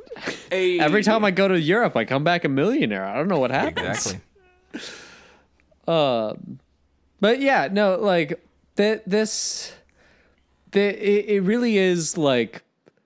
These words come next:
Speaker 2: ki-, kind of what I was saying earlier, the golden age of the P G movie, where I feel like now going back and watching these quote unquote kids movies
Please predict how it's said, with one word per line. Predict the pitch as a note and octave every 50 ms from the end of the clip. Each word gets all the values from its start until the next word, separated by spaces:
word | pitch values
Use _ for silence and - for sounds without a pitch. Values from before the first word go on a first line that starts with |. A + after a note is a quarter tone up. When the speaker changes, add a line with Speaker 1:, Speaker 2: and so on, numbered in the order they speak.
| _ _ _ _ _ _ _ _ _
Speaker 2:
ki-, | - A3 A3+ G#3+ G3+
kind | - A#3+ B3+ C4+
of | B3+
what | G#3+ G3+
I | F3 D#3+
was | D3+ D3 C#3+ -
saying | - E3 D3+ C#3 C#3+
earlier, | - D#3 C#3+ C#3 C3 B2+ A#2+ A2+ A2+ A2 G#2+ G2+ -
the | C#3+ C3+ C3 D3 D3 C#3 C#3 C3+ C#3 C3+ C3 A#2+ -
golden | - D#3 E3 F3+ F#3+ G3+ G3+ F#3 G3 G3 F#3
age | F#3+ F3+ E3 E3 D3+ D3 D3 D3 D3 D3+ C#3+ C3+ C3 -
of | - F3+ D#3 C3+ A#2
the | B2+ C3+ A#2
P | - - - - D3+ C#3 C3
G | A#2+ - - B2 A#2 A2+ A2+
movie, | A2 G#2 G#2 G2+ F#2+ - G2+ F#2+ - - B2+ - _ - - - - - _
where | - D3+ D#3+ D#3 D#3 E3+
I | E3 D#3+ D#3
feel | - A3 A3 G#3
like | G3 F3 D#3 C3+
now | B2+ B2+ B2 B2 B2 C3+ C3+ C#3+ D3+ D#3+ E3 F3 F#3+ G3+ A3 B3 B3+ B3 _ F3 C#3+
going | - F3+ F3 F3 F#3 F#3 F3
back | D3 E3+ D#3+ D#3 E3 F3 F3 - - -
and | E3 D#3 D3+ C#3
watching | C#3+ C#3+ C#3+ C#3 - - E3 D3+ C#3+
these | C#3 C#3 C3+ B2+ -
quote | - - - C3+ C3 B2+
unquote | C3 B2 B2 B2+ A#2+ - - D#3 C3 B2+ B2+ - - _
kids | - - C3 A#2 A#2+ B2 - C3+
movies | C3 C3 B2+ B2 C3+ C3+ C3 C3+ C3+ C#3 - - -